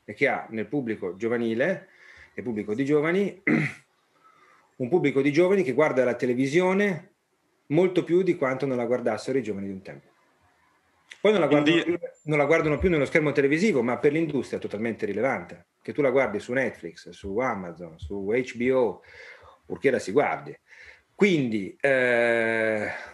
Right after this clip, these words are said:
Speaker 1: quindi <clears throat> la televisione, ehm, cioè, pi-, più che reagire a, a, a, a, all'arrivo,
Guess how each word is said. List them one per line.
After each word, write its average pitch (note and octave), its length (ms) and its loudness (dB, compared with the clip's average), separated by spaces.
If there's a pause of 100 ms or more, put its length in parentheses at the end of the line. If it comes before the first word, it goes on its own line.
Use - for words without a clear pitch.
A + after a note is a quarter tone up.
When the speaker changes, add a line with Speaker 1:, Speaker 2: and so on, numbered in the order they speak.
(800)
Speaker 1:
quindi G2+ 560 0 (120)
<clears throat> - 800 -6
la C#3+ 120 2
televisione, F3 1040 2
ehm, C3 1200 2 (340)
cioè, - 260 0
pi-, G#3+ 120 -6
più F#3+ 200 0
che F#3 160 4
reagire C#3+ 960 2
a, G#2 180 -6
a, A#2 240 -6
a, G#2 320 -4
a, G2+ 240 -6
all'arrivo, A#2 920 0